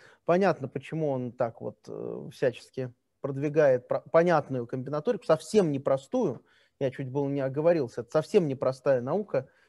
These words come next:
теорема Семиреди, Ван дер Вардена и прочее,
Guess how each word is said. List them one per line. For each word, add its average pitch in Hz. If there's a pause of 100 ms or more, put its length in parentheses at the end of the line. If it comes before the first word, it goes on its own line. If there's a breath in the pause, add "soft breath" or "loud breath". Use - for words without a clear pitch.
(160 soft breath)
теорема 135
Семиреди, 151
Ван 127
дер 127
Вардена 143
и -
прочее, 156